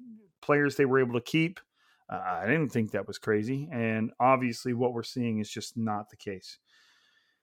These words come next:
So that's kinda, like, my general thoughts on the game. I'll get more specific into it. Kyle Shanahan did have a press conference today, and right off the bat, he went into the quarterback situation. And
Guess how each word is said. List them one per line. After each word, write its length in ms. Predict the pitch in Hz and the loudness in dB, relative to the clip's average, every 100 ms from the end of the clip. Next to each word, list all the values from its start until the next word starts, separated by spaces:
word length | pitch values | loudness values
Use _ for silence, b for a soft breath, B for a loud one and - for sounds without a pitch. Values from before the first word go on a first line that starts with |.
| _ _ | _ _
So 140 | - | 6
that's 160 | 190 240 | 8 10
kinda, 220 | 254 233 | 6 6
like, 120 | 202 | 6
my 120 | 180 | 6
general 360 | 165 156 151 147 | 4 6 6 6
thoughts 440 | 127 143 127 123 | 2 2 2 2
on 40 | 127 | -2
the 80 | 110 | 0
game. 400 | 113 113 110 110 - | 0 0 -2 -4 4
I'll 100 | 160 | 6
get 180 | 170 170 | 8 6
more 200 | 147 143 | 4 2
specific 520 | - 135 - 117 117 | -2 -4 -2 -4 0
into 220 | 117 117 | 2 4
it. 100 | 113 | 2
Kyle 200 | - 160 | 6 8
Shanahan 420 | 160 160 156 151 | 8 4 4 4
did 140 | 139 143 | 6 8
have 180 | 139 127 | 8 6
a 60 | |
press 260 | 117 135 127 | 2 2 2
conference 440 | - 127 127 120 | 2 2 2 -4
today, 240 | - 131 127 | 2 4 6
and 100 | 123 | 8
right 160 | 139 | 8
off 140 | 147 139 | 8 2
the 80 | |
bat, 260 | 117 120 117 | 0 2 2
he 120 | 113 | -2
went 200 | 123 131 | 0 0
into 100 | 120 | 2
the 80 | 113 | 0
quarterback 460 | - 139 127 123 117 | 4 2 6 2 2
situation. 680 | 123 - 123 120 - 117 - | -6 0 2 2 0 -4 0
And 340 | 123 120 113 | 0 0 -2